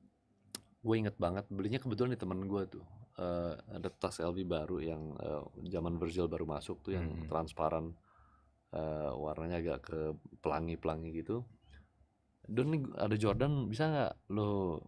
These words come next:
Speaker 1: bikin bahan di tas ini dijadiin ke Jordan gua?" gitu loh.
Speaker 2: Jadi bahan tas
Speaker 1: Bahan tas.
Speaker 2: L V
Speaker 1: Itu tas itu kalau nggak salah
Speaker 2: dijadiin
Speaker 1: delapan puluh lima
Speaker 2: sepatu,
Speaker 1: juta ya.
Speaker 2: dijadiin
Speaker 1: Nah,
Speaker 2: bahan
Speaker 1: dijadiin
Speaker 2: sepatu.
Speaker 1: Iya.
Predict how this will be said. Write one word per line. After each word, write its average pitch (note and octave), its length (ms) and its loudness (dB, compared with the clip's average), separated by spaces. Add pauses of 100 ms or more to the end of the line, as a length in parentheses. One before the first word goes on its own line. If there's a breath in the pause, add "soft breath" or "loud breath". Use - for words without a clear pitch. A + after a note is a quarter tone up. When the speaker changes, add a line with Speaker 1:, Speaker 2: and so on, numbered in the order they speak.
Speaker 1:
bikin A#2 560 0
bahan F#2+ 320 4
di G2+ 80 4
tas F#2+ 300 2
ini A#2+ 180 4
dijadiin G2+ 320 6
ke F#2 320 4 (160)
Jordan F#2+ 400 0
gua?" G2 160 2
gitu E2 240 -4
loh. F2+ 140 -6 (440 soft breath)
Speaker 2:
Jadi C#3 160 -4
bahan F2+ 460 -4 (100)
tas - 320 -2
Speaker 1:
Bahan F#2 300 2
tas. E2+ 80 0
Speaker 2:
L - 20 -8
V A2+ 80 2
Speaker 1:
Itu D3+ 80 2
tas A#2+ 160 10
itu D#3 160 4
kalau B2+ 140 6
nggak A#2+ 80 4
salah D#3 100 10
Speaker 2:
dijadiin A#2 60 6
Speaker 1:
delapan A2 100 8
puluh C#3 140 8
lima G#2+ 80 6
Speaker 2:
sepatu, A#2 80 4
Speaker 1:
juta C3 160 4
ya. - 180 -4
Speaker 2:
dijadiin G#2 240 0
Speaker 1:
Nah, G#2 60 -2
Speaker 2:
bahan G2 320 0
Speaker 1:
dijadiin G2+ 100 -4
Speaker 2:
sepatu. B2 300 -4
Speaker 1:
Iya. - 100 -12